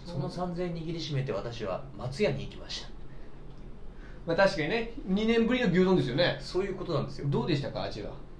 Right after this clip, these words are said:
Speaker 2: うまい。
Speaker 1: うまいよね。うまいよね。牛丼うまいよね。ねえ。
Speaker 2: だからね、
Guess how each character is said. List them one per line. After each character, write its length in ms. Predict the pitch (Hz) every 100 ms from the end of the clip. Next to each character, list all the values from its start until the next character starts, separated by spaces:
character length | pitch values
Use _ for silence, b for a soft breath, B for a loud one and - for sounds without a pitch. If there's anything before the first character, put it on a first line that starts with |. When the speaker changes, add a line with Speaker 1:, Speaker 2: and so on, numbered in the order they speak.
| - - -
Speaker 2:
う 100 | 143
ま 160 | 131
い。 80 | 139
Speaker 1:
う 200 | 135 165
ま 180 | 180 175
い 100 | 180
よ 100 | 196
ね。 680 | 214 220 254 269 277 285 - -
う 80 | 220
ま 160 | 208
い 80 | 240
よ 100 | 262
ね。 400 | 262 277 302 302
牛 160 | 262 277
丼 140 | 269
う 40 |
ま 140 | 269 302
い 60 |
よ 80 | 302
ね。 100 | 254 277
ね 60 | 277 B B B B B B B B B - 190
え。 520 | 190 - - 170 - - - - -
Speaker 2:
だ 100 | -
か 100 |
ら 80 |
ね、 60 | -